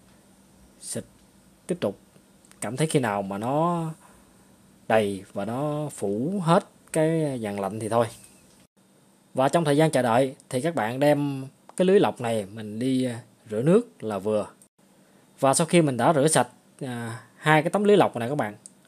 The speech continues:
rất là sạch sẽ nè, không còn vết bụi nào luôn nè. Tiếp đó thì các bạn, à, gắn hai cái lưới lọc này vào máy lạnh nha. Sau đó mình tiếp tục, mình dùng cái dung dịch, à, Sendo Kebi nè, mình xịt lên cái lưới lọc này luôn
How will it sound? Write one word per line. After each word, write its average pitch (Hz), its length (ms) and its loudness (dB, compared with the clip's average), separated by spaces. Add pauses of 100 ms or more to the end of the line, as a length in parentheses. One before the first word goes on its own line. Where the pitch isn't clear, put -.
(400)
rất 185 160 -6
là - 60 -6
sạch 117 160 -6
sẽ 113 300 -2
nè, 160 80 -2 (260)
không 135 280 -4
còn 98 480 -6
vết 165 180 -6
bụi 107 180 -4
nào 113 100 -6
luôn 120 120 -6
nè. 110 80 -10 (1120)
Tiếp - 180 4
đó 190 260 10
thì 135 120 0
các 185 160 -2
bạn, 110 300 0
à, 131 180 0 (200)
gắn 180 220 2
hai 151 220 2
cái 165 100 2
lưới 156 100 6
lọc 120 200 4
này 113 200 -2
vào 104 260 -2
máy 131 180 -4
lạnh 113 180 -4
nha. 135 220 0 (460)
Sau 165 140 0
đó 170 120 8
mình 139 140 0
tiếp 190 160 2
tục, 120 220 2 (200)
mình 123 180 -4
dùng 120 320 0
cái 175 120 -2
dung 139 180 0
dịch, 117 160 -2 (120)
à, 110 260 -6 (180)
Sendo 139 540 0
Kebi 139 400 4
nè, 123 120 -2 (640)
mình 110 180 -6
xịt - 260 -2
lên 135 240 2
cái 175 140 4
lưới 185 140 6
lọc - 180 -2
này 120 40 0
luôn 131 160 4